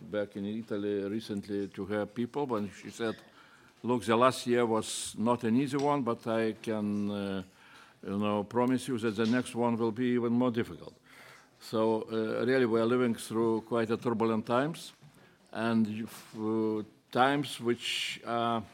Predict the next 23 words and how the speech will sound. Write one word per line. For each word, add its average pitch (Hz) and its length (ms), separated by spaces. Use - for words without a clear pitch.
um, 113 680
creating 127 640
from 117 260
one 127 280
side 117 480
a 110 80
lot 117 180
of 104 120
challenges, 139 480
but 113 140
from 117 200
another 120 280
side 113 400
a 104 100
lot 113 240
of, - 380
uh, 104 340
opportunities, 117 920
both 131 240
for 120 200
Europe 139 360
and 113 140
for 120 440